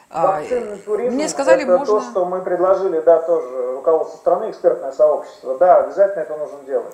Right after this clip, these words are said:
Speaker 1: Не,
Speaker 2: Потому
Speaker 1: я
Speaker 2: что Россия,
Speaker 1: позвонила по номеру.
Speaker 2: Россия должна помогать.
Speaker 1: Да, и мне
Speaker 2: Да.
Speaker 1: сказали, да, вот такие-то поликлиники, ск-, там, ради бога, я говорю, то, что там она не,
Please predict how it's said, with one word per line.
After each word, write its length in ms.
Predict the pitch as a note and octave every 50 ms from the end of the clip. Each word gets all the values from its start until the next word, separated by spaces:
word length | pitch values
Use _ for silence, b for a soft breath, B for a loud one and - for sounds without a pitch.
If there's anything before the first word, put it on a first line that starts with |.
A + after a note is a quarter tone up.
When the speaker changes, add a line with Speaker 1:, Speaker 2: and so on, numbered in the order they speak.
| - _
Speaker 1:
Не, 140 | A3 C4 D4
Speaker 2:
Потому 80 | G#3 F#3+
Speaker 1:
я 100 | C4 C#4
Speaker 2:
что 80 | -
Россия, 140 | - D4+ D4+ B3+ C4
Speaker 1:
позвонила 500 | B3 B3+ - - C4+ D#4+ F#4 F#4+ D#4+ C#4
по 160 | - A3+ G#3+
номеру. 240 | G#3+ G#3 G#3 A3+ D4
Speaker 2:
Россия 280 | D4 D4 D#4 B3 A#3+ A3+
должна 300 | A3 G#3+ F#3+ G#3+ G#3+ G3
помогать. 560 | - G3 G3 G3 G#3 G3+ G3 F3 - - - -
Speaker 1:
Да, 220 | E3+ G3 A3 A3
и 20 | G#3+
мне 160 | A3 A#3+ C#4
Speaker 2:
Да. 40 | -
Speaker 1:
сказали, 340 | - C4 C#4 C4+ B3 B3 A3+
да, 300 | G#3 F#3+ A3+ C4+ E4 F4
вот 220 | C#4+ B3 C#4 C#4 -
такие-то 400 | B3 B3+ B3+ A#3+ B3 A#3+ A3 A3
поликлиники, 800 | G#3+ G#3+ G3+ G3+ A3 A#3 D4 E4+ F4+ F4 F4 - D#4 D4 B3+ G#3
ск-, 220 | - - - F3+
там, 240 | F3+ - G3 F#3+ F#3+
ради 180 | G3 G3+ F#3+ F#3
бога, 280 | F3+ A3 C#4+ C4+ A#3 A3
я 80 | G3 F#3
говорю, 160 | F#3+ F#3+ F#3
то, 100 | F#3 A3
что 120 | G#3+ - F#3+
там 220 | F#3 F#3+ F3+ E3
она 180 | E3 E3+ F3 E3+
не, 100 | E3+